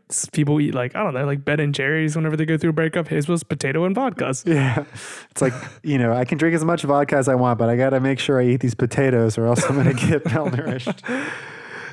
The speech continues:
Speaker 1: Oh man, Lee, do you wanna hear one of the, one of my favorite comic strips, but also one of the saddest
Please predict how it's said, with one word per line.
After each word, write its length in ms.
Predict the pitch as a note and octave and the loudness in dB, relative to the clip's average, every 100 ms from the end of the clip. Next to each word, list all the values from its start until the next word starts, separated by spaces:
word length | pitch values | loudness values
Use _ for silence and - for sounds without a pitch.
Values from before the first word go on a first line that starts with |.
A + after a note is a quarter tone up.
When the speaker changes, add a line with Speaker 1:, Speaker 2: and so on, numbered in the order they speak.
| - _ _ | -18 _ _
Speaker 1:
Oh 280 | F#3+ F3+ D3+ | 0 2 2
man, 280 | C#3 C#3 C3+ | 0 -2 -2
Lee, 260 | E3 D#3+ D3 | 0 2 2
do 120 | D3 | 2
you 80 | D#3+ | 2
wanna 160 | G3+ | 2
hear 320 | F#3+ F#3+ F#3 - | 2 2 2 0
one 240 | D3 D3+ | 0 0
of 260 | D3+ C#3 C#3 | 0 -2 -4
the, 480 | C#3 C3+ C3 C3 - _ _ | -4 -2 -2 -4 -6 _ _
one 200 | - D3+ | -4 0
of 60 | D#3+ | 2
my 100 | D#3 | 0
favorite 400 | C3+ E3+ E3+ E3 | 0 0 2 0
comic 380 | D3+ D#3 D3+ - | 0 0 0 -4
strips, 500 | - C#3 C3+ - - _ | -4 -2 -2 -6 -10 _
but 160 | C#3+ C#3 | -2 0
also 200 | C3+ C3+ | 2 0
one 140 | B2+ | -2
of 80 | B2 | -2
the 80 | A#2+ | -2
saddest 720 | - - C3 B2+ C3 B2+ - | -2 0 0 0 0 -4 -6